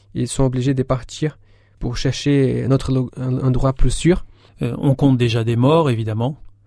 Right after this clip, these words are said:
Speaker 2: Euh,
Speaker 1: Oui.
Speaker 2: combien est-ce qu'on en compte ?
Speaker 1: Là, on est à plus de hui-, mille huit cents morts.
Speaker 2: Mille,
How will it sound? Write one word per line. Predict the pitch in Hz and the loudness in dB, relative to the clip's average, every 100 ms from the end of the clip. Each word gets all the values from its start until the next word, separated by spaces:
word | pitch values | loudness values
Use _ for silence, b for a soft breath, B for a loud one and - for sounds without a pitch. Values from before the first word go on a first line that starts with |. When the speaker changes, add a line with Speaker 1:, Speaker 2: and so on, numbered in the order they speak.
| b b b _ - | b b b _ -8
Speaker 2:
Euh, | 113 120 107 113 - | -2 -2 -2 -8 -12
Speaker 1:
Oui. | - | -4
Speaker 2:
combien | 131 120 123 | -2 0 0
est-ce | - | 0
qu'on | 120 113 113 | -2 -2 -2
en | 113 113 110 | -4 -4 -6
compte ? | - 156 143 | -4 -6 0
Speaker 1:
Là, | 135 165 | 2 4
on | 143 | 4
est | 135 127 | 4 2
à | 120 | 0
plus | 170 165 | -2 0
de | 147 | 0
hui-, | 135 - | 0 -2
mille | 143 175 202 160 | 0 0 0 -2
huit | 160 | -4
cents | - 151 | 0 0
morts. | 127 143 - - | 0 -2 -6 -2
Speaker 2:
Mille, | 131 135 139 | 0 2 0